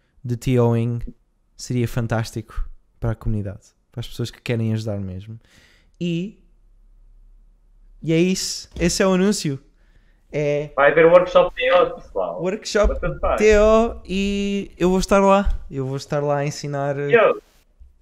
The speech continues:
Speaker 2: workshop T Os.
Speaker 1: Workshop
Speaker 2: Pessoal,
Speaker 1: T Os.
Speaker 2: póqueres no chat.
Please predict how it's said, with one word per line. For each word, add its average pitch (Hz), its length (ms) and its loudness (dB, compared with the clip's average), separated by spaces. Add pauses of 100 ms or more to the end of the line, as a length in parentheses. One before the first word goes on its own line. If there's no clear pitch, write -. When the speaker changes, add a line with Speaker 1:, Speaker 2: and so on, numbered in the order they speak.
Speaker 2:
workshop 196 480 -2
T 202 160 -2
Os. 131 540 -2 (260)
Speaker 1:
Workshop 196 400 0
Speaker 2:
Pessoal, 269 300 6
Speaker 1:
T 160 80 -2
Os. 127 80 -6
Speaker 2:
póqueres 285 520 4
no 320 100 -10
chat. - 640 -12